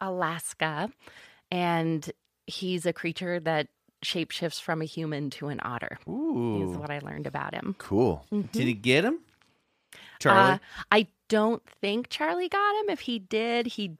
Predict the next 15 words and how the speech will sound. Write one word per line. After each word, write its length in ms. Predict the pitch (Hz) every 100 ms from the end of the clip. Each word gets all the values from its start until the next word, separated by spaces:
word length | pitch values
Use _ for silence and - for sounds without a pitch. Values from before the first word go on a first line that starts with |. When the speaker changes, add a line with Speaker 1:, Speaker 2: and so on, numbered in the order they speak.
| -
Speaker 1:
didn't, 580 | 185 185 180 175 - -
uh, 240 | 175 165 156
he 240 | - 185 156
hasn't 340 | 151 151 127
told 180 | 127 123
anybody. 440 | 107 117 90 - - _ _ _ _ _
Speaker 3:
It's 80 | -
in 60 | 95
his 120 | 78
refrigerator, 640 | - 85 76 78 73 73 73
in 180 | -
his 140 | 82 -
basement 460 | - 82 - -
refrigerator. 580 | - 73 71 76 65 185 -
Speaker 2:
<laughs> 840 | 165 151 151 143 143 139 143 139